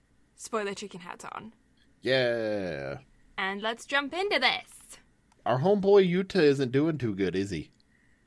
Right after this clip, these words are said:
Speaker 1: No. Um, he needs a nap.
Speaker 2: Dude had bags under his eyes this whole film. Even after shit got better and he was happy, homie still had bags.
Speaker 1: Yeah, he still needs a nap.
Speaker 2: Like,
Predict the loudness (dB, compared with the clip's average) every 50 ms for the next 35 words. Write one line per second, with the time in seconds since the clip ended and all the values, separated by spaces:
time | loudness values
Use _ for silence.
0 | _ _ -20 -20 -20 _ _ _ -8 -6 -2 0 2 4 4 4 4 4 4 2
1 | 2 0 -2 -4 -6 -12 -16 -20 -20 _ _ _ _ _ _ _ _ -2 0 2
2 | 4 4 4 4 2 -2 -6 -10 -12 -14 -18 _ _ _ _ -12 -8 -4 -4 -2
3 | -2 -2 -2 -4 -4 -2 -2 0 2 2 2 0 _ -10 -20 _ _ _ _ _
4 | _ _ _ _ -20 -20 -20 -20 -20 -20 -20 -20 -20 -18 -16 -16 -16 -18 _ -14
5 | -14 -4 0 2 4 6 6 6 8 8 8 8 8 8 8 8 10 10 10 8
6 | 6 2 -2 -2 0 2 4 4 4 4 4 4 4 4 4 4 2 2 0 -2
7 | -4 -2 2 4 4 4 4 4 4 4 4 4 2 0 2 2 2 2 2 2
8 | 2 2 2 0 0 0 0 2 2 2 2 0 0 0 0 0 0 0 2 4
9 | 4 4 4 2 0 0 0 0 2 2 2 2 2 2 0 0 2 4 4 4
10 | 4 2 0 -2 0 2 2 2 4 4 2 2 0 0 2 2 2 4 4 2
11 | 2 2 2 2 0 2 2 2 2 0 -2 -2 -2 -2 -4 -4 -4 -2 -2 -4
12 | -4 -8 -14 -16 -6 -2 0 2 2 2 0 -2 -4 -6 -8 -12 -14 -12 -10 -8
13 | -6 -4 -2 2 2 2 2 0